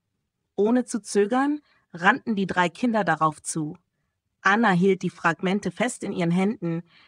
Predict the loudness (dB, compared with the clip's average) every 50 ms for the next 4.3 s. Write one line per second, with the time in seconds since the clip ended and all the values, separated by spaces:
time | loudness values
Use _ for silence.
0 | _ _ 0 0 0 2 2 2 2 4 4 4 2 2 -2 -4 -4 -2 -2 -2
1 | -4 -6 _ 0 0 0 0 -2 -4 -2 0 0 0 0 0 -2 -2 -2 -2 0
2 | 0 -2 -2 -6 -4 -2 -2 -2 0 0 0 -2 -2 -2 0 0 2 2 0 0
3 | -2 -2 0 0 -2 -2 0 0 0 -2 0 -2 -2 -2 -2 -4 -6 -6 _ -6
4 | -6 -6 -8 -12 -18 -20